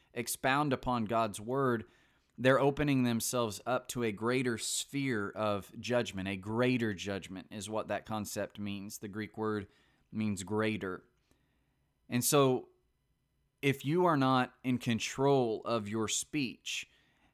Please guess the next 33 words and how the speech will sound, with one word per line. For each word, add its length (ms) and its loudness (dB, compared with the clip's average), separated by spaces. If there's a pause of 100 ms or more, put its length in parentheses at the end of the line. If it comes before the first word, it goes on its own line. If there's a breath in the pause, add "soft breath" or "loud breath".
and 240 0
we 80 6
noted 360 6
that 160 -4
that 240 0 (920)
is 160 -2
an 100 4
indication 800 2
that 140 -2
you're 180 -2
in 140 0
control 520 -2
of 120 -4
your 160 -2
heart, 560 2
that 100 -4
your 160 -4
heart 320 0
is 140 -2
good, 260 -2
and 100 -4
so 140 -8
your 160 -4
speech 480 -6
is 180 -8
good. 300 -10
If 140 -8
you're 100 0
not 160 2
in 80 0
control 460 -4
of 80 -8
that, 340 -10